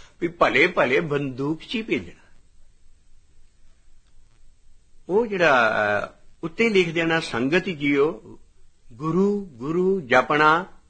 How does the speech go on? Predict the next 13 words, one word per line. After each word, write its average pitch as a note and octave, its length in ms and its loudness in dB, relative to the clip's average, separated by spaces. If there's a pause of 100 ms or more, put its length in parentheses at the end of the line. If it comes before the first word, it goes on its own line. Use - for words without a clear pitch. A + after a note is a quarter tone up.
(960)
ਜਨਮ D#3 260 0
ਸਮਝਿਆ, D3 560 -8 (300)
ਸਾਰੇ F#2 640 -6
ਹੀ B2+ 360 -2 (100)
ਖੱਤਰੀ C3+ 440 -6
ਬ੍ਰਾਹਮਣ A#2+ 640 -2
ਸੂਦ B2 540 -10
ਵੈਸ A2+ 540 0 (360)
ਉਹ G3+ 140 2
ਜਾਪੇ C#3+ 480 -2
ਹਰੇ A#2+ 240 -2
ਮੰਤਰ A#2+ 380 -6
ਜਪੈਣੇ। G#2 460 -12